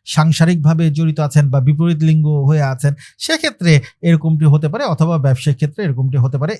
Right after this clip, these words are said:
এছাড়া বৃহস্পতি বক্রি থাকা অবস্থায়, বৃহস্পতি একত্রিশ তারিখ পর্যন্ত বক্রি থাকবে ডিসেম্বরে, এরপর সে মার্গী হয়ে যাবে। এই বক্রি থাকা অবস্থায় আপনাকে সব সময়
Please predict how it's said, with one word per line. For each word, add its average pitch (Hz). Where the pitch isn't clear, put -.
এছাড়া 240
বৃহস্পতি 214
বক্রি 247
থাকা 233
অবস্থায়, 170
বৃহস্পতি 196
একত্রিশ 196
তারিখ 208
পর্যন্ত 208
বক্রি 196
থাকবে 196
ডিসেম্বরে, 180
এরপর 160
সে 196
মার্গী 185
হয়ে 214
যাবে। 247
এই 175
বক্রি 226
থাকা 233
অবস্থায় 220
আপনাকে 175
সব 170
সময় 254